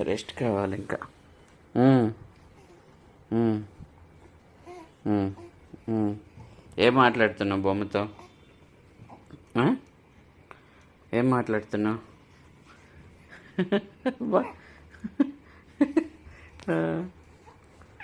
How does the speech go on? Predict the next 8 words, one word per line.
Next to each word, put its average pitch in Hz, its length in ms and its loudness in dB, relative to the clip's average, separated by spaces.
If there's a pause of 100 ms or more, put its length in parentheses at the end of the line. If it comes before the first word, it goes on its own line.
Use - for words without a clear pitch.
(380)
ఇచ్చుడు. 202 420 6 (1400)
నానా. 131 460 8 (1600)
ఉమ్. 98 460 -4 (800)
అంతే. 104 240 -2 (2000)
అమ్మా. 147 520 -2 (1080)
ముందుకు 123 380 -4
మూవ్ 120 240 0
అయ్యాడు. 120 540 -2